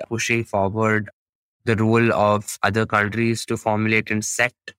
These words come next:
A I technical standards and I O T standards. So the fact that they have advocated for, like, this multilateral and plurilateral approach to setting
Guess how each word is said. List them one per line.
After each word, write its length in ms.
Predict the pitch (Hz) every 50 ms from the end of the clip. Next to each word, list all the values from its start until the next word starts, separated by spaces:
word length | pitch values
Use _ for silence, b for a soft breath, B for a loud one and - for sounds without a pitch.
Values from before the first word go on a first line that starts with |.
| _ -
A 120 | 104 110 110 107
I 40 | 110
technical 680 | 110 - 98 90 _ - 107 98 - 110 104 101 98 -
standards 640 | - - - 98 95 95 95 104 101 101 95 92
and 140 | 98 95 95
I 100 | 90 90
O 100 | 90 95
T 140 | 95 101 95
standards. 580 | 90 - - 92 85 85 82 - 82 82 - -
So 240 | - 117 110 104 92 _ _ _ _ _ _ _ _ _
the 220 | - 113 123 120
fact 340 | - - 117 117 120 - _
that 280 | 139 131 127 123 - - _ _ -
they 80 | 123
have 180 | 123 120 117 113
advocated 760 | 98 107 110 107 104 123 120 - 127 120 113 - 123 117 -
for, 200 | _ 120 113 110
like, 220 | 110 107 104 101
this 240 | 104 107 101 - - -
multilateral 760 | 113 104 101 101 98 113 110 110 107 104 104 - 110 110
and 260 | 110 104 101 104 101 95 _ -
plurilateral 720 | 117 113 113 110 107 110 101 104 98 98 101 110 110 101 -
approach 600 | - 95 90 _ _ 110 107 110 113 - - - - _
to 120 | 131 123 113
setting 540 | - - 95 92 - 104 107 107 104 98